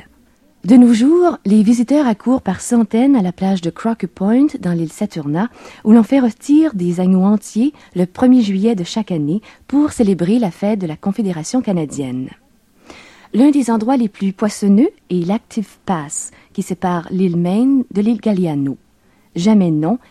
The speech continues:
inspiré de celui du premier bateau à vapeur qui a franchi la passe,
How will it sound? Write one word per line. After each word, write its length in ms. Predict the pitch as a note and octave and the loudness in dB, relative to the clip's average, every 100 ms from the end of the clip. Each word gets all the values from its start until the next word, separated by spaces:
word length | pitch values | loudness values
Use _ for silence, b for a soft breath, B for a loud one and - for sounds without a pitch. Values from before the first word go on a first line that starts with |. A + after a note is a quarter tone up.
| b | b
inspiré 680 | F3 - - F#3 G#3 G#3+ G#3+ | -6 -4 -4 -2 -2 -2 -4
de 80 | E3 | -8
celui 320 | E3 F3 F3 | -8 -6 -4
du 100 | F3 | -4
premier 320 | E3 - G#3 | -6 -2 -2
bateau 300 | G3+ E3+ F#3+ | 0 -4 -6
à 60 | F3+ | -8
vapeur 500 | D#3 D3 G3 F#3+ F#3 | -8 -8 -6 -6 -6
qui 180 | - D3 | -10 -14
a 40 | |
franchi 340 | C#3+ F3+ E3 F3 | -10 -10 -8 -10
la 140 | C#3 | -12
passe, 420 | - G3 B3+ C#4+ | -8 -6 -6 -8